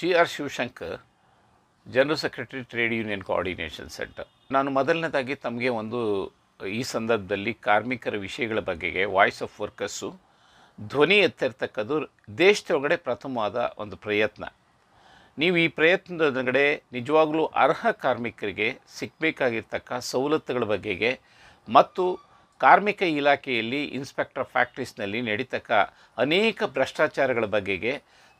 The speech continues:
ತಾವು ಒಂದೊಂದು ಅಂಶಗಳನ್ನ ಬೆಳಕಿಗೆ ತರೋಂಥ ಒಂದು ಪ್ರಯತ್ನ ನೀವು ಮಾಡ್ತಾ ಇರ್ತಕ್ಕದ್ದು ನಿಜವಾಗ್ಲೂ ಸ್ವಾಗತನೀಯ.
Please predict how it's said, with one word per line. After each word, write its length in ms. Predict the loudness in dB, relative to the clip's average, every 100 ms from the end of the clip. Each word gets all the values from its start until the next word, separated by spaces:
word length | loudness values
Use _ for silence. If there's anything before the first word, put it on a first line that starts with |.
| 2
ತಾವು 460 | 4 6 4 0 -8 _ -4
ಒಂದೊಂದು 400 | 0 0 2 2
ಅಂಶಗಳನ್ನ 600 | 2 -2 -2 0 0 -2
ಬೆಳಕಿಗೆ 420 | -2 -6 -4 -6
ತರೋಂಥ 380 | -2 -2 -2 -4
ಒಂದು 240 | -4 -4
ಪ್ರಯತ್ನ 500 | -2 0 2 0 -2
ನೀವು 160 | -6 -2
ಮಾಡ್ತಾ 280 | 0 0 -4
ಇರ್ತಕ್ಕದ್ದು 520 | -8 -8 -8 -8 -8
ನಿಜವಾಗ್ಲೂ 500 | -8 -6 -2 0 -2
ಸ್ವಾಗತನೀಯ. 640 | -2 2 2 0 -8 -10